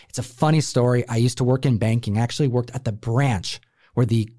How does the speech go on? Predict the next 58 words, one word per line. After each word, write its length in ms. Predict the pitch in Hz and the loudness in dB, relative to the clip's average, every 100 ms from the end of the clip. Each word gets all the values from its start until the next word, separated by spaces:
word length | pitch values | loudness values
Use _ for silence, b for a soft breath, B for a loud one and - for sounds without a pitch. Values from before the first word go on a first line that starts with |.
| _ _ _ _ _ - | _ _ _ _ _ -8
uh, 340 | 123 110 104 101 | -4 -2 -4 -6
C 600 | - - - 143 147 139 | -10 -10 -6 -4 0 0
E 40 | |
O, 260 | 120 127 131 | 2 2 2
whoever 280 | 151 175 147 | 2 2 0
handled 440 | 120 143 143 147 | 0 0 2 2
the 80 | 127 | 0
financing 560 | - 107 110 123 - | 0 0 0 0 -2
for 140 | 139 113 | -2 -2
Funko, 500 | - 98 110 135 156 B B B B _ | -2 -2 0 0 0 B B B B _
first 440 | - - 156 185 - | -8 0 0 0 -2
opened 320 | 143 139 143 | -2 2 2
their 120 | 117 92 | 2 0
account. 440 | - 90 73 - _ _ _ _ _ _ | -2 -6 -6 -16 _ _ _ _ _ _
And 440 | - 131 120 113 104 - _ | -2 2 4 2 0 -8 _
that 320 | 110 131 147 127 | -6 -4 -4 -2
branch 340 | 135 180 - | 0 0 0
that 100 | 151 | 2
I 40 | |
was 180 | 127 120 | 2 2
at, 260 | 160 147 131 B B | 2 0 -2 B B
I 60 | 147 | -2
had 80 | 147 | 2
to, 80 | |
like, 220 | 135 127 131 | 2 0 -2
I 20 | |
was, 140 | 123 | 0
I 180 | 117 135 | 0 0
was 100 | 131 | 0
managing 380 | 127 127 107 98 | 2 0 0 -4
it. 100 | 92 | -6
So 120 | 120 | -2
I 40 | |
would, 80 | 120 | 0
like, 200 | 110 - | 0 -2
organize 420 | 127 113 113 113 | -2 0 0 0
the 100 | 104 | -2
private 320 | 113 117 107 113 | -2 -2 -2 -2
banking 480 | 110 104 113 104 | -2 0 0 0
and 80 | 104 | 2
the 60 | 107 | 0
business 320 | 113 107 107 | 0 -2 -4
banking 420 | - 101 98 104 | -2 -2 -2 -2
and 80 | 101 | 0
the 60 | 110 | 2
mortgage 720 | 113 117 104 104 104 104 110 | 2 2 0 -2 -2 -2 -2
and 120 | 104 | -2
the, 140 | 107 95 | -2 -4
you 100 | 101 | -6
know, 180 | 95 90 | -6 -6
all 120 | 117 | -4
that 100 | 110 | -4
kind 100 | 107 | -4
of 60 | 101 | -6
stuff, 320 | - 92 - | -6 -8 -6
licensed 420 | 110 113 120 - | -6 -4 -6 -6
individuals 680 | 113 110 107 104 110 104 104 | -4 -2 -2 -2 -2 -2 -4
and 180 | 95 | -8